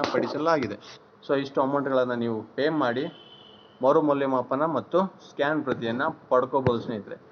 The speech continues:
ಕೊನೆ ದಿನಾಂಕಕ್ಕೂ ಮುಂಚೆ ನೀವು ಈ ಕೆಲಸವನ್ನ ಮಾಡ್ಬೇಕಾಗತ್ತೆ.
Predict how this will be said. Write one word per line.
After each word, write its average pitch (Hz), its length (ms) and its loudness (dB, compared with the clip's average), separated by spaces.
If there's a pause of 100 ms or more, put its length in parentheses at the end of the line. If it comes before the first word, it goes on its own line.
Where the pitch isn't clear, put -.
(160)
ಕೊನೆ 147 180 2
ದಿನಾಂಕಕ್ಕೂ 151 720 0
ಮುಂಚೆ 127 600 -2
ನೀವು 135 340 -4
ಈ 117 100 -10
ಕೆಲಸವನ್ನ 113 440 -4
ಮಾಡ್ಬೇಕಾಗತ್ತೆ. 135 920 0